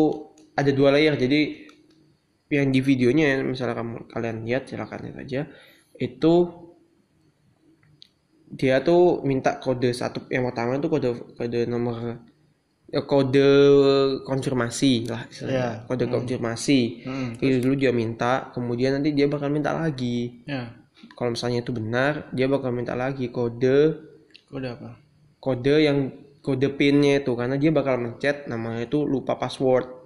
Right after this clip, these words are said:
Speaker 2: Oh.
Speaker 1: Eh, lupa pin,
Speaker 2: Ah,
Speaker 1: lupa
Speaker 2: lupa
Speaker 1: pin.
Speaker 2: pin, ha.
Speaker 1: Nanti lu, pin-nya nanti, eh, dia pencet itu nanti bakal dikirim pin baru.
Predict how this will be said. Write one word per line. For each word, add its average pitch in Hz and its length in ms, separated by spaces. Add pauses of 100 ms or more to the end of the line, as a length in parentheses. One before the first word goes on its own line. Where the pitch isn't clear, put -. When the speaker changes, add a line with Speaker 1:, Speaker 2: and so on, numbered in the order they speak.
(320)
Speaker 2:
Oh. 143 280
Speaker 1:
Eh, 143 80
lupa 139 320
pin, 139 560
Speaker 2:
Ah, - 100
Speaker 1:
lupa 127 220
Speaker 2:
lupa 120 80
Speaker 1:
pin. 123 160
Speaker 2:
pin, 120 200
ha. 117 360
Speaker 1:
Nanti 131 180
lu, 156 120 (260)
pin-nya 131 320
nanti, 139 340 (540)
eh, 123 340 (380)
dia 131 160
pencet 120 280
itu 123 200
nanti 143 320
bakal 143 260
dikirim 139 380
pin 131 160
baru. 127 640